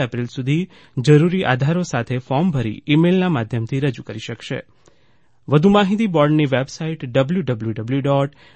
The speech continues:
જી એસ ઈ બી ડોટ ઓ આર જી પરથી મળી રહેશે. નેશનલ ઇન્સ્ટિટ્યૂટ ઓફ ઓપન સ્કૂલિંગ, એન આઈ ઓ એસ એ આગામી એપ્રિલ અને મે મહિનામાં યોજાનારી થિયરી પરીક્ષાઓ માટે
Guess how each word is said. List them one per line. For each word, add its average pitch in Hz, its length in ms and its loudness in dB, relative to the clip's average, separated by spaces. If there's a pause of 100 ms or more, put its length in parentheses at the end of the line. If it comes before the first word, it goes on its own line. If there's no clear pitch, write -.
(120)
જી 151 220 0
એસ 196 220 -2
ઈ 180 120 -4
બી 180 140 0
ડોટ 160 360 2
ઓ 160 120 0
આર 185 140 2
જી 120 140 -4
પરથી 113 440 -8
મળી 131 280 -2
રહેશે. 120 400 -14 (1900)
નેશનલ 185 580 2
ઇન્સ્ટિટ્યૂટ 220 640 0
ઓફ 147 380 -4
ઓપન 170 320 2
સ્કૂલિંગ, 165 540 -2 (180)
એન 156 160 4
આઈ 170 180 2
ઓ 190 220 -2
એસ 110 260 -4
એ 156 200 -4
આગામી 151 540 2
એપ્રિલ 151 440 2
અને 143 220 2
મે 139 240 2
મહિનામાં 180 480 2
યોજાનારી 131 580 0
થિયરી 185 360 0
પરીક્ષાઓ 113 460 -2
માટે 147 460 -2